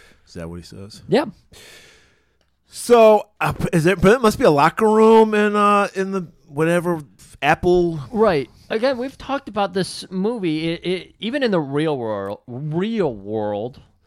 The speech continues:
Speaker 2: it just abruptly cuts away because he was,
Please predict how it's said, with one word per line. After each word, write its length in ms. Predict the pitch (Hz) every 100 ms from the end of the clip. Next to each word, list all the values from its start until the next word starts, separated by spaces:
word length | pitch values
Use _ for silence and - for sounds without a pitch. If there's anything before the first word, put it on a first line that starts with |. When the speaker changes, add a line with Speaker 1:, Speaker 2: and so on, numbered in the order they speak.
| _ _ _
Speaker 2:
it 160 | 170 180
just 200 | 196 170
abruptly 500 | 139 - 160 - 165
cuts 320 | - 170 -
away 380 | 147 147 143 107
because 340 | 127 - 156
he 140 | - 254
was, 340 | 277 180 -